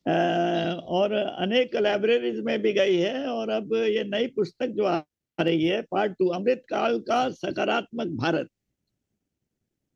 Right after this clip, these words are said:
तो इसमें मना जी थोड़ा,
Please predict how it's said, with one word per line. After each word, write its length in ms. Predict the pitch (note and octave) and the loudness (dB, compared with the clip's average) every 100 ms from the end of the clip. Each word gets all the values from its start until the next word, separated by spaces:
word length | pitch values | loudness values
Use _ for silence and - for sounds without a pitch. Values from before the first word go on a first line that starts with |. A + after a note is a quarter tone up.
| _ _ _ _ B3+ | _ _ _ _ -2
तो 400 | C4 C4+ C4+ - | 0 0 0 -2
इसमें 840 | A3 G3 - C#4+ C#4+ C#4+ C4+ - - | -6 -6 -4 0 2 0 -2 -6 -6
मना 220 | A3 B3 | -4 -2
जी 160 | C4+ C#4 | -2 -4
थोड़ा, 500 | C#4 F#3+ B3+ C4 | 0 2 2 0